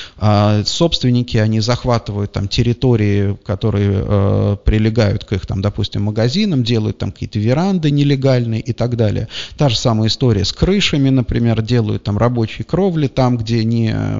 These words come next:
не положено, ну, по сути дела, это не разрешено и так далее. То есть я думаю, что вот с двадцать четвертого года начнется ужесточение, по сути дела, вот этих всех нормативов.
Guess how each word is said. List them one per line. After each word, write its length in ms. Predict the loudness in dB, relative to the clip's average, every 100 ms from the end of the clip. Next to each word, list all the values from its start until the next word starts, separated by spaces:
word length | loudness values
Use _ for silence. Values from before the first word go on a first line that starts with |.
| -6 -6 -2
не 160 | -2
положено, 600 | 0 0 0 0 0 -2
ну, 140 | -2 -2
по 140 | -4
сути 260 | -6 -6 -6
дела, 280 | -4 -4 -6
это 120 | -6
не 80 | -6
разрешено 560 | -2 -2 -2 -4 -2
и 80 | -2
так 220 | 0 2
далее. 260 | 2 0 -4 -10 -12 -4
То 40 | -2
есть 120 | 2
я 140 | 2
думаю, 300 | 2 2 2
что 160 | 0 -2
вот 100 | -4
с 120 | 0
двадцать 200 | -2 -2
четвертого 440 | -4 -2 -2 -2 0
года 240 | 0 2
начнется 540 | 0 0 0 0 -2
ужесточение, 880 | -2 0 0 0 -2 0 0 0 0
по 160 | -2 -4
сути 320 | -4 -4 -2
дела, 260 | 2 2 2
вот 180 | 0
этих 280 | 0 -2 -4
всех 320 | -4 -2 -2
нормативов. 720 | -2 0 0 0 -2 -4 -4